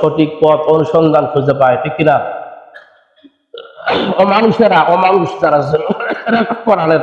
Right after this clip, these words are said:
সবক পায়া মানুষে পরিণত হয়ে গেল। সুবহানাল্লাহ। এই জন্য মুনতাখাবুল আরাবিতে লিখেছেন, লেখক লিখেছেন, "আলহামদুলিল্লাহিল,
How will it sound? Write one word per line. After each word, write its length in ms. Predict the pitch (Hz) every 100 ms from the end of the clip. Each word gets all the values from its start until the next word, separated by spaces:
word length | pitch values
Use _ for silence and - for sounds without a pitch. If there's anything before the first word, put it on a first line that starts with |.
| -
সবক 500 | - 160 160 - 143
পায়া 240 | 143 117 - - - _ _ -
মানুষে 640 | 127 139 190 - 170 156 151
পরিণত 340 | 160 156 156 151
হয়ে 260 | 135 139
গেল। 140 | 127 131
সুবহানাল্লাহ। 800 | - 180 311 294 190 170 190 147 - - - - - _ _ _ -
এই 140 | 160
জন্য 240 | 160 170 165
মুনতাখাবুল 640 | 165 170 - 165 165 160
আরাবিতে 420 | 156 160 156 147
লিখেছেন, 460 | 151 143 135 143 120 - - - _ _ _ _ _ _ _ _ _ _ _ _ _ _ -
লেখক 320 | 139 135 143
লিখেছেন, 440 | 120 131 139 - - - - - - _ _ _ _ _ _ _ _ _ _ _ _ _ _ _ _ _ -
"আলহামদুলিল্লাহিল, 960 | 180 175 202 180 175 175 170 156 165